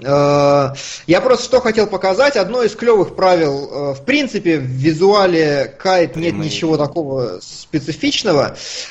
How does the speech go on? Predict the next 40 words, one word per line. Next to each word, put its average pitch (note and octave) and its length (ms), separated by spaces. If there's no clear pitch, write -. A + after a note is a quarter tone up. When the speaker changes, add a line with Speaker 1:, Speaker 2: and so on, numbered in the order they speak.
Speaker 1:
А, D3+ 300
обратите F#3 500
внимание, G3 540
вот C#3+ 320
на D3 200
девятой C3 520
сейчас - 200
картинке B2 360
должен A#2+ 220
Speaker 2:
Да, A2 80
Speaker 1:
стоять, G#2+ 180
да? A2 60
Speaker 2:
параллельные C3 440
линии D#4 240
ты - 100
хочешь, - 360
в - 60
смысле, G2 280
вот G2+ 80
эти - 140
Speaker 1:
Нет, B3+ 300
Speaker 2:
линии? - 120
Speaker 1:
а, F3+ 400
Speaker 2:
Или - 40
что? F3 100
Speaker 1:
есть C4 200
такая A3+ 300
вещь, C4 180
как - 240
обрамление. F3+ 720
Очень F#3 380
клёвый E3+ 300
стандартный D3+ 500
приём. A3+ 480
Вот, C#3+ 580
как G#3+ 320
правило, G3+ 600
стараются A3 760
голову D#3 500
персонажа F#3+ 800